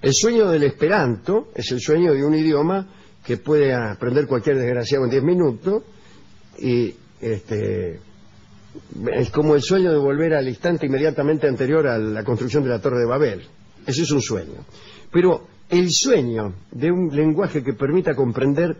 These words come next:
toda la gama de matices que uno es capaz de sentir y pensar, eh,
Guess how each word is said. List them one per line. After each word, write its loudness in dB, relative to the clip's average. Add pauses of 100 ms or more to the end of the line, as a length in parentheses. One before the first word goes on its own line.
(160)
toda 0
la 0
gama -2
de -2
matices -6
que -10
uno 0 (180)
es -10
capaz -4
de -6
sentir -4
y 0
pensar, -4 (400)
eh, -4